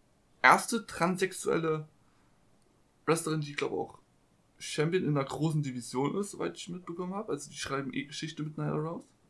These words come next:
So oder so haben sie auch schon Geschichte geschrieben. Und ein schönes Integrationsbeispiel. Aber ja, das kann man, man kann's schlecht reden, man kann's auch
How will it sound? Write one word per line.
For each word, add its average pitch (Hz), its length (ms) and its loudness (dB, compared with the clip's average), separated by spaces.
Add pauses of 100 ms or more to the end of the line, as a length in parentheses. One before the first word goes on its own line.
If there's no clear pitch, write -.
(500)
So 143 100 0
oder 143 180 -2
so 139 240 -4
haben 151 100 0
sie 147 80 -4
auch 147 80 -2
schon 143 200 -8
Geschichte 147 400 -8
geschrieben. 151 520 -6 (1200)
Und 151 400 0
ein 147 80 0
schönes 170 360 2
Integrationsbeispiel. 147 1600 -4 (800)
Aber 165 200 4
ja, 175 260 -2 (1040)
das - 260 -20 (160)
kann - 200 -10
man, 151 500 -4 (320)
man 135 160 -6
kann's 180 300 4
schlecht - 360 -2
reden, 175 240 0
man 151 140 -2
kann's 151 200 -6
auch - 140 -6